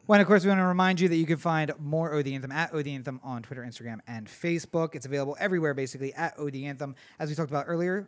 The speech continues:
anchor dot F M forward slash O The Anthem and youtube dot com forward slash O The Anthem for all of your visual and audio needs.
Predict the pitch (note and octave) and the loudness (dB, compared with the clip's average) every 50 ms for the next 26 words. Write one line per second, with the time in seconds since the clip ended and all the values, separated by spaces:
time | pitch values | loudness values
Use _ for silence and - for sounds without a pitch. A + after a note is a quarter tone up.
0 | - - C3 B2+ C#3 B2+ B2+ B2 B2 B2 - C3 B2+ - B2+ B2 A#2+ - B2 A#2+ | -10 -12 -10 -8 -4 -4 -2 -2 -4 -6 -8 -10 -10 -10 -10 -10 -8 -8 -8 -8
1 | - B2+ A#2+ C3 D#3+ G#3 G#3 - B3 A#3 - - - - - - E3+ E3+ F#3+ F#3+ | -8 -8 -6 -4 -4 -2 -2 -2 -4 -6 -6 -12 -20 -20 -12 -4 0 0 0 0
2 | F#3 G3+ F3+ E3 A3+ D4+ - B3 G3 D#3 D#3+ D3+ - E3 D#3+ D3 - - D3+ C#3 | 0 -2 -2 0 2 2 2 0 -2 -2 -2 -4 -4 -4 -6 -6 -6 -6 -6 -6
3 | - D3 C3+ B2 - C#3 C3 C3 C#3 D#3+ F#3 - A#3+ A3+ - - D3 C3+ C3 B2+ | -4 -4 -4 -2 -2 -2 -2 -2 -2 -2 -4 -4 -6 -6 -4 -2 0 0 2 2
4 | B2 A#2+ A#2+ - - C#3+ C#3 C#3 C3+ C3 A#2+ B2 B2 A#2 C3 C3 B2 C3 B2+ B2 | 0 0 -2 -4 -4 -2 -2 0 -2 -2 -4 -4 -4 -4 -4 -4 -2 -2 -4 -4
5 | A#2+ A#2+ A#2+ B2 B2 A#2+ B2 C3 D#3 E3 E3 E3 C#3+ - | -4 -4 -4 -4 -2 -2 -2 -2 -2 -4 -4 -4 -6 -10